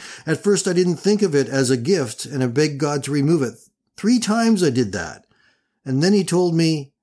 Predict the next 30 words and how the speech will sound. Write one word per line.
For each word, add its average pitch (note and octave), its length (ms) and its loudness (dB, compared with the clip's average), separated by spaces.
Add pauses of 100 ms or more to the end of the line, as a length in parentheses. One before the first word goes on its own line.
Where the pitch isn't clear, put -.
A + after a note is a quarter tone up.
(260)
"My C3 220 -4
grace C#3+ 400 0
is D#3 160 0
enough. C#3+ 460 -2
It's E3 180 -2
all F3+ 380 0
you F#3 180 2
need. C#3 500 0 (240)
My D#3 180 -2
strength G3+ 500 -2
comes F#3+ 400 0
into E3+ 400 2
its D#3 240 -2
own D3 480 -2
in C#3+ 320 -2
your C#3+ 400 -2
weakness." C3+ 720 -6 (960)
And D#3 100 -2
then E3 120 4
once E3+ 160 2
I D3 100 2
heard D3+ 240 2
that, D3 160 0
I C#3+ 100 0
was C#3+ 160 4
glad D#3 360 0
to D3+ 60 2
let C3+ 180 2
it A2+ 100 -2
happen. A2 340 -4